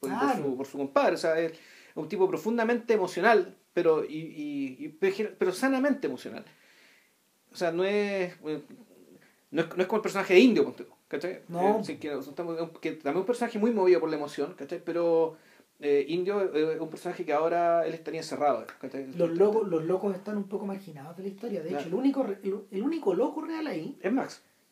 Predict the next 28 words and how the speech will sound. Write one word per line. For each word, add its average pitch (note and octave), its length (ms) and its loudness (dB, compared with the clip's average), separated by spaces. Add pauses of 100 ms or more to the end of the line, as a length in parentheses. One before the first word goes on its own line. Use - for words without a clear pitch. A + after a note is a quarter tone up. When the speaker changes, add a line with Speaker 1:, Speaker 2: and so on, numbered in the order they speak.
Speaker 2:
eh, D3 540 0 (200)
no, A3+ 380 -4
no, A3 340 -6
es F#3+ 160 -10
Burt G#3+ 160 -4
Speaker 1:
Es, F3+ 80 -10
Speaker 2:
Young. G#3 360 2 (100)
Speaker 1:
es D3 100 -14
que - 160 -12
Ma-, F#3+ 200 -2
Ma-, G3 120 4
Speaker 2:
Joe. B3 240 8 (920)
Speaker 1:
¿cuál - 180 -6
era - 80 2 (120)
Joe? E3+ 100 -2 (500)
Speaker 2:
Joe F4 240 4
es F4 60 2
un C#4+ 80 -2
personaje C#4+ 440 0
bien C4+ 220 0
oscuro. G#3 420 0
Lo E3 100 -2
que F3+ 80 -4
pasa A3+ 220 -4
es - 60 -10
que C4+ 100 -2
hay C4 100 0
una... A3 360 -2